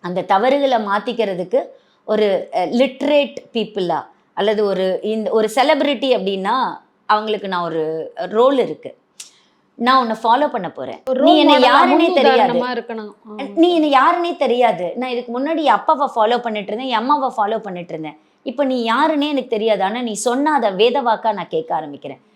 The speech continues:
Speaker 1: நீ செஞ்சா அது சரியா இருக்கும்னு நான் நம்ப ஆரம்பிக்கிறேன். அப்போ ஒரு செலிபிரிட்டிக்கு வந்து ஒரு அதிகபட்சமான ரோல் இருக்கு. அவர் ரொம்ப காஷியஸா இருக்கணும்.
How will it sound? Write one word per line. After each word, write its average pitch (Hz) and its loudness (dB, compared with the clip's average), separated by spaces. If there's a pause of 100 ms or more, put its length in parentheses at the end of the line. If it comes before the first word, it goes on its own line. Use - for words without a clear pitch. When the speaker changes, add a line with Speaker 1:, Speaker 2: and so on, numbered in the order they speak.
(140)
Speaker 1:
நீ 277 0
செஞ்சா 269 -2
அது 302 -2
சரியா 311 2
இருக்கும்னு 254 0
நான் 202 -6
நம்ப 226 2
ஆரம்பிக்கிறேன். 160 -8 (260)
அப்போ 190 -2
ஒரு 180 -2 (100)
செலிபிரிட்டிக்கு 247 0
வந்து 170 -6 (120)
ஒரு 196 -4
அதிகபட்சமான 254 -2 (760)
ரோல் 220 2
இருக்கு. 151 -6 (300)
அவர் 190 0
ரொம்ப 233 -4
காஷியஸா 175 -6
இருக்கணும். 123 -12